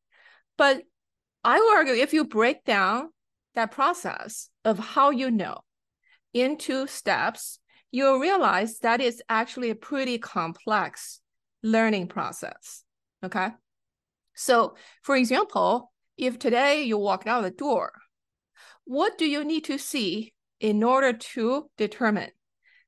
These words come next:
that spring has arrived?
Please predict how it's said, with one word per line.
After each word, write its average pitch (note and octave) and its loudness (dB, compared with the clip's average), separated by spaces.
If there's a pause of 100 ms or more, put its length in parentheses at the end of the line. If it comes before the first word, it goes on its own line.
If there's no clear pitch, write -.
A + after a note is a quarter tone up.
(100)
that F3+ 0 (240)
spring G3 -4 (120)
has F3 -8
arrived? E3 -8